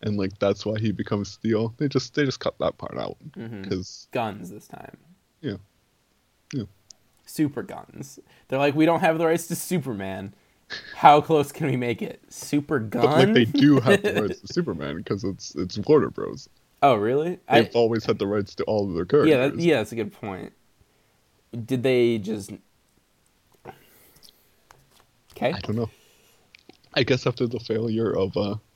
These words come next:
Speaker 1: Supergirl, the Supergirl
Speaker 2: Oh my
Speaker 1: movie.
Speaker 2: God, yeah, I forgot that movie even existed. Yep.
Speaker 1: I th-,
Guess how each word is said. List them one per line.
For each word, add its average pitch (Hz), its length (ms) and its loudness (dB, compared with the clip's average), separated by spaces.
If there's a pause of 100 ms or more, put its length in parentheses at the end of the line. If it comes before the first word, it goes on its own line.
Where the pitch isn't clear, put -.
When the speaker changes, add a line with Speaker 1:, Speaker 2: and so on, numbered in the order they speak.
(180)
Speaker 1:
Supergirl, 123 640 0 (720)
the - 140 -4
Supergirl 110 360 2
Speaker 2:
Oh - 40 2
my 101 100 0
Speaker 1:
movie. 117 200 2
Speaker 2:
God, 110 220 -2
yeah, 104 140 -2
I 104 60 -2
forgot 101 420 -4
that - 80 -16
movie 98 300 -12
even 98 180 -12
existed. 101 640 -8
Yep. 113 260 -6 (1200)
Speaker 1:
I 104 140 4 (140)
th-, - 140 -8